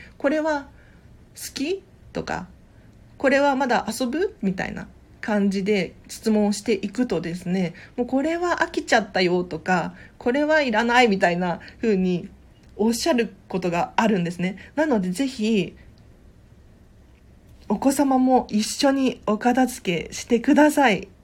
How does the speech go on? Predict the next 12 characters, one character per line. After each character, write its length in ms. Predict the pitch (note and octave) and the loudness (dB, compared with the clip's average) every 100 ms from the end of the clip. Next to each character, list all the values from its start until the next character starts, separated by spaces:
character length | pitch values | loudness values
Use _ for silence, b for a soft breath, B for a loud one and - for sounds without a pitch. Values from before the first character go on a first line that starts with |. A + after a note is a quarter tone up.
| - | -4
う 60 | A3+ | 2
ん、 180 | B3 G3+ | 4 4
楽 200 | A#3+ B3 | 4 4
し 100 | C#4 | 4
い 60 | |
と 80 | A3+ | 2
思 120 | F#3 | 2
い 20 | D#3+ | 0
ま 140 | E3+ | -4
す。 180 | F3 - - - B B B - - - - b b - | -6 -14 -20 -20 B B B -20 -20 -20 -20 b b -2
で 80 | G#3+ | 2
ね、 240 | A3+ D4 | 4 2